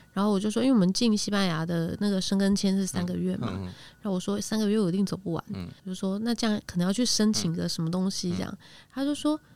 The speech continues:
Speaker 1: ，“那你就分次走啊。”
Speaker 2: 哦。
Speaker 1: 我，他说，“我也是去，我也去走，我没有一次走完啊，
Speaker 2: 嗯，嗯，嗯。
Speaker 1: 就能，能走多远就多远啊。”
Speaker 2: 嗯，嗯，嗯。
Speaker 1: 我想想，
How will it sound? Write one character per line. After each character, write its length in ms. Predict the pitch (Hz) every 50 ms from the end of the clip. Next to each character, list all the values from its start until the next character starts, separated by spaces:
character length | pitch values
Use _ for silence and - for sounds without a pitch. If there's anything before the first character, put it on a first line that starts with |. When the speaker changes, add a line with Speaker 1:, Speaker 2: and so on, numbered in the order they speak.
| _ _ _ _ _ -
Speaker 1:
，“那 80 | 415 339
你 80 | 240
就 100 | 208 277
分 180 | 269 - 294 294
次 220 | 294 - 339 269
走 160 | 208 - 175
啊。” 380 | 165 165 170 170 180 180 196 208
Speaker 2:
哦。 100 | - 151
Speaker 1:
我， 160 | 156 233 247 277
他 140 | 269 302
说 160 | 330 - - 339
，“我 100 | 339 330
也 120 | 247 208
是 180 | - - 294 277
去， 220 | - - 302 285
我 180 | - 214 233 269
也 80 | 269
去 160 | 226 269 277
走， 140 | 240 - 190
我 100 | 165 165
没 140 | 170 202 240
有 100 | 262 240
一 40 | 202
次 140 | - 254 247
走 140 | - 185
完 260 | 170 175 170 170 175 180
啊， 180 | 180 180 190 214
Speaker 2:
嗯， 80 | 214
嗯， 140 | - 208 202
嗯。 80 | - -
Speaker 1:
就 200 | - 254 247 240
能， 380 | 254 - 214 208 220 226 - 196
能 160 | 202 208 226
走 160 | 220 - 170 160
多 160 | 170 180 190
远 180 | 208 202 180 170
就 140 | 170 180 185
多 260 | 180 - 170 170 175
远 160 | 180 180 - - 90 -
啊。” 40 | - -
Speaker 2:
嗯， 100 | 208 226
嗯， 0 |
嗯。 60 | 220 - _ _ _ - - - - _ _
Speaker 1:
我 80 | - 311
想 200 | 294 294 254 226
想， 160 | 226 208 208